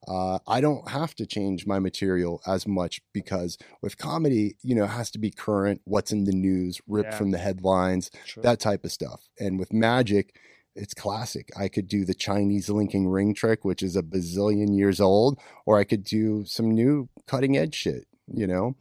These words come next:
Speaker 1: which is cool. And, you know, they call it classics for a reason too.
Speaker 2: 'Cause it's been done for a long time, and then you bring it back to
Speaker 1: Yeah.
Speaker 2: modern times, right?
Speaker 1: Yeah. I mean,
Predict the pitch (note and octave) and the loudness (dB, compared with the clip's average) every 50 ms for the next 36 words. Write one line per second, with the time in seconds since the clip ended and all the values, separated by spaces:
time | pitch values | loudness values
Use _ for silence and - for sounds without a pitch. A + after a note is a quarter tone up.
0 | _ _ _ - - A2 - C3 B2 - - D4+ C4+ - - - - _ - - | _ _ _ -4 -2 -2 0 0 -2 2 4 4 4 4 2 0 -4 _ -2 2
1 | B2+ A#2+ A2+ A#2 A2+ - - C3+ D3+ C#3 B2 A2+ A#2 A#2+ - - B2+ B2+ B2 A#2 | 4 4 4 4 2 0 0 2 4 6 6 6 4 2 0 0 0 2 2 0
2 | E2 _ - B2 A2+ A2+ A2+ - - A2 G2 - - - G#2 G2+ G2+ A2+ B2 A#2+ | -2 _ -6 -4 -2 -2 -2 -4 -4 -8 -8 -8 -4 -2 0 0 2 2 0 0
3 | G2+ F2 A#1+ - - - A#2+ E2 - - _ _ _ _ _ _ _ _ _ - | 0 -2 -6 -8 -6 -2 -2 -2 -2 -4 _ _ _ _ _ _ _ _ _ -20
4 | _ _ _ _ _ _ - - C3 B2+ C3 B2+ A2 A#2+ B2 B2+ B2+ B2 B2 A#2+ | _ _ _ _ _ _ -8 -6 -6 -6 -6 -8 -10 -10 -8 -2 0 0 0 0
5 | A#2+ A#2 A2+ A2 G2+ _ - - B2+ A#2+ A#2 A#2 A#2 A#2+ A#2 A#2+ A2+ - B2 A#2+ | 0 -2 -4 -4 -6 _ -8 -4 -4 -2 -2 -2 -2 -2 -2 -4 -4 -4 -4 -2
6 | B2 C#3 D3 C3+ B2 A#2+ B2 A#2+ B2 A#2 A#2+ C3+ C3 B2 G#2 B2 B2 B2 C3 B2+ | -2 -2 -2 -2 -4 -4 -4 -4 -4 -2 -2 -2 -2 -2 -4 -2 -2 0 -2 -2
7 | - - C3 - _ - _ _ _ - B2 B2+ F3 F#3 C3 C3 C3 A#2 A#2+ C3 | -4 -8 -18 -18 _ -20 _ _ _ 0 2 2 4 4 2 0 0 0 0 2
8 | C#3+ D3 C#3 C3+ C3 B2 A#2 - A2 A2 G#2 G2+ G2 F#2 A#2 B2+ A#2+ C3 C#3+ - | 2 2 2 2 0 0 -2 -4 -6 -6 -6 -6 -8 -6 -4 -2 -2 -2 -2 -4
9 | _ _ _ - A#3+ C4+ B3 F#3 A#2+ F2+ E2+ - - - F#3 G3 G3 F#3+ F#3 F3+ | _ _ _ 4 8 8 10 10 8 6 2 -4 -2 0 4 6 6 8 6 6
10 | F3 - | 4 2